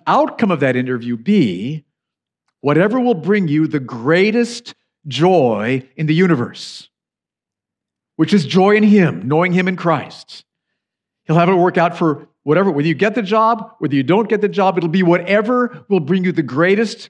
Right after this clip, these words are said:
closeness, nearness, joy in him, which is the prize that we all want more than anything else, is more joy in Christ, more of knowing God in him.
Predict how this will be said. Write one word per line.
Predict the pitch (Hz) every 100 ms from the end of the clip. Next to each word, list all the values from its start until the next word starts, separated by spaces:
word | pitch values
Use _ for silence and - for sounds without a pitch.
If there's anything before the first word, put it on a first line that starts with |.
| _
closeness, | - 190 214 214 233 220 -
nearness, | 147 156 202 208 220 214 - _ 139
joy | 151 180 190 196 196 - -
in | 175
him, | 165 160 131
which | 143 143 170
is | 156 - - _ _ _ _ _ -
the |
prize | - 123 113 123
that | 127
we | 117
all | 120 131
want | 127 131
more | 117 120
than | 117
anything | 120 131 135
else, | 107 78 - -
is | 101
more | 110 123 123 120 _ _
joy | - 107
in | 110
Christ, | 101 110 165 - -
more | 107 110
of |
knowing | 120 117 120 127
God | 104 101
in | 95
him. | 98 - _